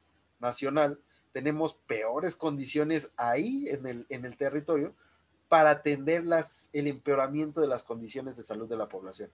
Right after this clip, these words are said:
Entonces es sumamente complejo este problema. Ahora, ¿qué es lo que se nos avecina? Muchos han hablado de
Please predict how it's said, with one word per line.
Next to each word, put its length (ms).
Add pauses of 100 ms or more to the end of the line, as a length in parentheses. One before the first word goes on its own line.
(320)
Entonces 360
es 120
sumamente 560
complejo 640
este 180
problema. 380 (600)
Ahora, 300
¿qué 180
es 100
lo 160
que 120
se 120
nos 220
avecina? 600 (840)
Muchos 380
han 140
hablado 480
de 380